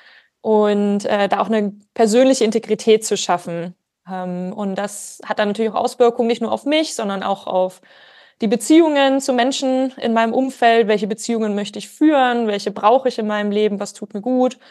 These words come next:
Und wie begegne ich dann mit dieser neu gefundenen Balance und Integrität natürlich auch anderen Menschen?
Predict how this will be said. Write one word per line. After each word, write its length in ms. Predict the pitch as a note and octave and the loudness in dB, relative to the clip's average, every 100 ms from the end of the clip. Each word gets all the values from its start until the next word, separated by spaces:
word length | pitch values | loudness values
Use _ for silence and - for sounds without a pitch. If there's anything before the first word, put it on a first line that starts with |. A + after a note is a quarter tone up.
| - _ _ | -20 _ _
Und 460 | G#3+ G#3 G#3 G#3+ | 0 2 2 0
wie 100 | A3 | 0
begegne 420 | G#3+ G#3+ A3+ A3+ | -2 0 0 0
ich 220 | - C4 - | 0 0 2
dann 440 | A3 A3+ A#3 G#3+ | 2 2 0 0
mit 420 | G#3+ G#3 - - - | -2 -4 -8 -16 -16
dieser 760 | G3 G#3+ F#3+ G3 G3 G3+ G3+ _ _ _ _ | -6 -4 0 2 0 -2 -12 _ _ _ _
neu 260 | G3+ A3 C4 | 2 4 4
gefundenen 440 | C4 B3+ A#3 A#3 | 2 2 2 2
Balance 460 | G#3 G#3 A#3 B3+ A3+ | 2 4 4 2 -2
und 80 | G#3 | -2
Integrität 520 | A#3 A3 A3+ A#3+ A#3 | -2 -2 -2 0 0
natürlich 320 | A3+ B3 C4+ | 0 0 0
auch 80 | C#4 | 0
anderen 340 | F4 C4 F3+ | 0 2 0
Menschen? 460 | D#3+ E3+ - A3+ | -2 -6 -6 -6